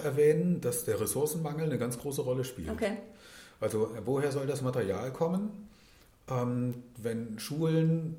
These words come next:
Speaker 1: praktisch darauf reduziert werden, jetzt im Zuge der Digitalisierung, dass das, äh, Geld eben auf lan-Kabel oder eben die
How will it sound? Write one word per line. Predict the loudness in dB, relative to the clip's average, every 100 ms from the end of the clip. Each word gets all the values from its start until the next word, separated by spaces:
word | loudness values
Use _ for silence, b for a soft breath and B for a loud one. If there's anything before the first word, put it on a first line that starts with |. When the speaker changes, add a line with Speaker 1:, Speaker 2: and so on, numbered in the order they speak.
| -6
Speaker 1:
praktisch | -4 -2 0
darauf | 0 0 0
reduziert | 0 0 0 0 0 4
werden, | 4 4
jetzt | 0 -2
im | -6
Zuge | -6 -4
der | -2
Digitalisierung, | -2 -2 0 2 2 0 4 6 6 2
dass | -2 -4
das, | -4 -8 -12
äh, | -14 -12 -10 -12 -18 -20 -20 -20 -16 -8
Geld | 4 6 6 4
eben | 0 2 0 -2
auf | -2 -2 -2
lan-Kabel | -4 -2 -2 -2 -2 0 0 2
oder | 2 4 4 4 2
eben | -2 -6 -6 -8
die | -4 -2